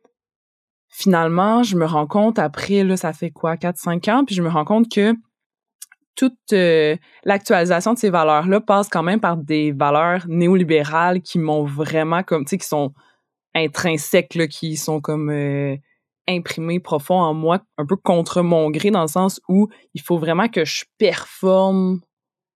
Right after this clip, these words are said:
sais, je me mets full de pression pour performer puis actualiser ces valeurs-là, puis, euh, tu sais,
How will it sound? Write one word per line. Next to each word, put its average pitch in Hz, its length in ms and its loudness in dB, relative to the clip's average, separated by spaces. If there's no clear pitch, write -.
sais, 196 100 -8
je 175 80 -4
me 170 100 -2
mets 165 140 0
full 247 420 2
de 208 80 4
pression 185 340 0
pour - 180 -6
performer 214 540 2
puis 226 200 -4
actualiser 180 640 0
ces 208 160 -2
valeurs-là, 160 800 0
puis, 165 260 -4
euh, 151 180 2
tu - 1000 -8
sais, 233 100 0